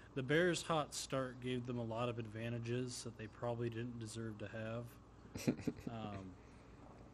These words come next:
Speaker 1: so all they have to do is pull out a couple more ugly victories to give themselves a good shot.
Speaker 2: I'd say the only way the Falcons might sneak in is if, I know that the N F L is talking about a sixteen-team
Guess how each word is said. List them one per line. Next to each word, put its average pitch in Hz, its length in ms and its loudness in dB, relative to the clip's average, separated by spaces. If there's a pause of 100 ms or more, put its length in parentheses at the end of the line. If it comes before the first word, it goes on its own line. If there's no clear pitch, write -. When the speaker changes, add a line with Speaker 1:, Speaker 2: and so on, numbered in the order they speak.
(260)
Speaker 1:
so - 180 0
all 135 160 8
they 143 160 6
have 139 260 6
to 123 80 -2
do 123 380 2
is 110 520 -2 (1000)
pull 131 260 0
out 127 140 6
a 113 40 -2
couple 131 320 0
more 120 280 0
ugly 120 340 0
victories 104 880 -6 (180)
to - 140 -16
give 113 160 -2
themselves 113 540 -2
a 104 40 -6
good 101 200 -6
shot. 98 420 -6 (1500)
Speaker 2:
I'd 120 140 10
say 170 100 10
the 156 160 10
only 143 240 12
way 143 100 12
the 131 80 12
Falcons 120 480 10
might 117 220 8
sneak 120 360 10
in 120 440 10
is 104 220 8
if, 107 460 6 (420)
I - 40 6
know 117 140 12
that 110 340 6
the 107 80 8
N 104 120 8
F 113 120 4
L 113 120 12
is 104 120 8
talking 110 340 10
about 98 380 10
a - 60 6
sixteen-team 110 1160 8